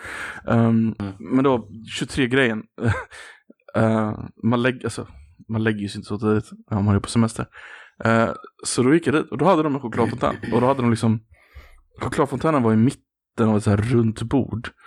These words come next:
Speaker 1: Och så runt om bordet
Speaker 2: Okej.
Speaker 1: var det liksom olika fack med frukter. Så ska de liksom
Speaker 2: Ja.
Speaker 1: doppa frukterna in i den här grejen.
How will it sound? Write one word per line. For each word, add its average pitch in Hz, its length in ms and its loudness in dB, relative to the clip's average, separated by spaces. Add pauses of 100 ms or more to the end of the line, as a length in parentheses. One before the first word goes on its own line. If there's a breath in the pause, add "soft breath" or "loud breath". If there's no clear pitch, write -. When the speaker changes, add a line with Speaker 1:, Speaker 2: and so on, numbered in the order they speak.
(340 loud breath)
Speaker 1:
Och 110 120 -4
så 117 100 2
runt 139 340 0
om 113 100 4
bordet 113 180 4
Speaker 2:
Okej. 117 220 2
Speaker 1:
var 123 100 0
det 113 100 2
liksom 110 200 2
olika 107 220 2
fack - 420 -6
med 104 320 0 (220)
frukter. - 600 -4 (1160 soft breath)
Så 123 60 -6
ska 117 100 -6
de 127 60 4
liksom 117 180 2
Speaker 2:
Ja. 101 180 4
Speaker 1:
doppa 117 200 0
frukterna 117 400 -2
in 110 260 4
i 107 40 4
den 104 120 4
här 107 100 4
grejen. 113 460 2